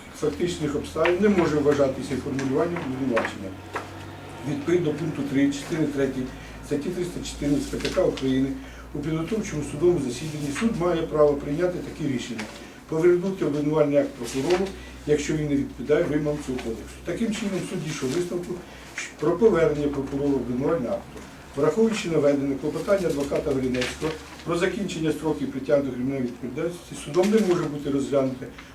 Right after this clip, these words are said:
оскільки є передчасним у зв'язку з відсутністю в обвинувальному акті формулювання обвинувачень відносно Офіцінського. Керуючись статтями триста чотирнадцять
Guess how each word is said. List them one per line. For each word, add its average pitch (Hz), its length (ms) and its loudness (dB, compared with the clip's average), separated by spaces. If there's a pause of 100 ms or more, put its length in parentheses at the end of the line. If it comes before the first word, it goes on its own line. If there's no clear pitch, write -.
оскільки 147 480 -2
є 135 80 4
передчасним 165 640 0 (100)
у 135 40 -2
зв'язку 131 340 -2
з - 120 -6
відсутністю 175 560 -6
в 160 60 -4
обвинувальному 156 540 -2
акті 147 260 0 (400)
формулювання 147 600 2
обвинувачень 131 600 2
відносно 127 360 -6
Офіцінського. - 580 -12 (640)
Керуючись 202 420 4
статтями 156 380 2
триста 143 320 -6
чотирнадцять 160 580 -6